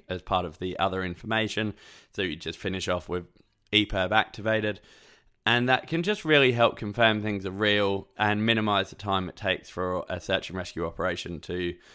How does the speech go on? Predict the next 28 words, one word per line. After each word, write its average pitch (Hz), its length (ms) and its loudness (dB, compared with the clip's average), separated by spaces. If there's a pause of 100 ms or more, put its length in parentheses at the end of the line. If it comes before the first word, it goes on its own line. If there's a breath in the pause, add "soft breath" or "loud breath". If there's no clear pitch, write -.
(220 loud breath)
be 104 180 4
mobilised 90 800 0
and 92 220 -6
hopefully 101 400 -2
come 107 220 -6
to - 100 -16
get 143 200 -6
you 101 200 -2
if, 92 240 -14
if 107 220 -4
needed. 117 500 -4
So 113 240 -2 (1000 soft breath)
I 127 140 -2
hope 175 240 2
this 170 140 0
has 139 80 -8
been 139 160 4
helpful 143 340 4
for 147 220 2
you. 147 240 0
So 135 200 0
if 131 160 2
you 147 160 2
are 156 160 6
carrying 127 440 2
your 117 120 0
E 117 140 2
perb 113 360 2